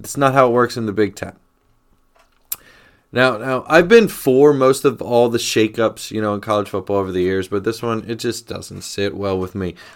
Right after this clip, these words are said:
I'm a fan of having somewhat of a geographic alignment within conferences. It's very easy to build that true fan rivalry. You know, when you're in that close proximity, you run into other teams' fans, maybe at the grocery store, you see the stupid,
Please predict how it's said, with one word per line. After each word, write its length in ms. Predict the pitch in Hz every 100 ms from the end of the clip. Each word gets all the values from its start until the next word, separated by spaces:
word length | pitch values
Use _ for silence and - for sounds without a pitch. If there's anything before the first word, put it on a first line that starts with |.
| -
I'm 100 | 185
a 80 |
fan 340 | 196 - 151 165
of 100 | 135
having 360 | 127 123 113
somewhat 560 | 104 - 131 127 135 131
of 140 | 113
a 40 | 104
geographic 1120 | 92 104 110 110 - 107 104 - - 117 - -
alignment 560 | 113 104 101 104 98 98
within 400 | 101 98 98 95
conferences. 800 | - 92 - 95 - - - - - -
It's 140 | 127 123
very 260 | 202 214
easy 140 | 208 202
to 80 | 151
build 400 | 117 139 147 127
that 180 | 117
true 380 | - - 143 143
fan 480 | 131 - 120 117 113
rivalry. 560 | 101 104 104 95 92 92 - - -
You 100 | 120
know, 100 | 135
when 140 | 135
you're 120 | 135
in 60 | 135
that 120 | 123
close 320 | - - 135 135
proximity, 600 | 135 123 120 123 123 127
you 160 | 113
run 260 | 101 127 143
into 260 | 135 -
other 160 | 131 131
teams' 320 | 127 131 120
fans, 380 | - 123 127 117
maybe 180 | 127 139
at 140 | 147
the 80 | 135
grocery 400 | 104 123 - 135
store, 200 | - 139
you 60 | 127
see 160 | -
the 100 | 139
stupid, 400 | 131 - 139 123